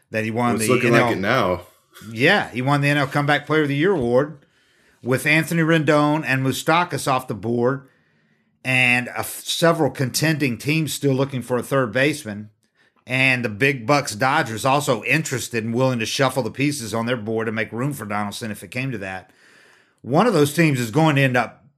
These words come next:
Speaker 1: ponying up and paying Donaldson a lot more than people like yourself and me probably thought he could have even dreamed of getting in another contract a year ago when he signed that one-year, twenty-three million dollar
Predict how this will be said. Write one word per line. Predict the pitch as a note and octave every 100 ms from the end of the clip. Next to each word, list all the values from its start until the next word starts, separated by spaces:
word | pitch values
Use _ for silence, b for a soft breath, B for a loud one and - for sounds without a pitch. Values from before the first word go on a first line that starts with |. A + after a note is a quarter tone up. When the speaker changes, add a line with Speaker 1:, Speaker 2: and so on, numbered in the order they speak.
| -
Speaker 1:
ponying | C#3 C3+ B2+ A#2
up | B2 A#2 G#2+
and | G2+
paying | B2 A2+ G#2+
Donaldson | A#2 A2+ - A2
a | G#2
lot | A#2+ C#3+ C3+
more | C3+ B2+
than | A2
people | G#2+ C3 B2 A#2
like | A2 A2 -
yourself | A2 A#2 - B2+ B2 A2
and | A2
me | A#2+ A#2+
probably | - A#2+ A#2+ A#2+ G#2 A#2
thought | G#2+ C3 A#2
he | A#2
could | G#2+ A2
have | A2 G2+
even | C3 A2+ G2+
dreamed | F2 A#2 D3 F#3 B2+
of | F#2
getting | G#2+ A2 G2 G#2 b b b b b b -
in | C3+
another | B2+ B2+ B2
contract | - B2+ A#2 C#3 A#2+ A#2 -
a | G#2+
year | G#2 B2+ E3+
ago | A2+ A#2 A2
when | G#2+ A2
he | G#2+
signed | - A#2 A#2
that | A2+ G#2+
one-year, | A#2+ A#2 A#2 A2+ A2
twenty-three | - A#2+ A2+ A#2 A2+
million | A#2 A2+
dollar | A2 G#2+ G#2+ A2